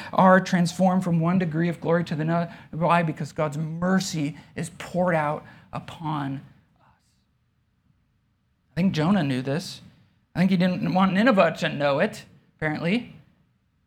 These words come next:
He didn't want it, so he ran, he hid to get out of it.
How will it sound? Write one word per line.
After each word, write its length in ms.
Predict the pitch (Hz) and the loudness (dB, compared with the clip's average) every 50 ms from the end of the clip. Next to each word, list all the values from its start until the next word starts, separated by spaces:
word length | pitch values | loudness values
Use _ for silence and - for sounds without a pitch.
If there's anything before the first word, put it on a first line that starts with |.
| _ _ _ | _ _ _
He 140 | 202 233 | 6 8
didn't 160 | 247 233 220 180 | 8 8 8 6
want 220 | 170 190 214 233 | 6 6 6 6
it, 60 | 220 | 4
so 140 | - 214 208 | 4 4 6
he 80 | 220 214 | 6 6
ran, 460 | 202 196 220 233 247 269 277 269 240 | 6 6 6 8 8 8 8 8 8
he 300 | 214 208 220 226 220 202 | 8 8 8 8 8 8
hid 340 | 214 254 294 302 277 226 190 | 8 8 8 6 4 2 6
to 300 | - 247 240 247 254 240 247 - - - 190 | 8 8 10 10 10 8 6 2 -2 0 2
get 420 | 185 269 277 277 277 - - - - | 2 4 4 2 2 0 -2 -6 -2
out 320 | - - 269 285 294 277 | 2 4 6 6 8 6
of 160 | 277 254 208 202 | 6 4 4 2
it. 320 | 185 147 - - - | 0 0 -2 -6 -12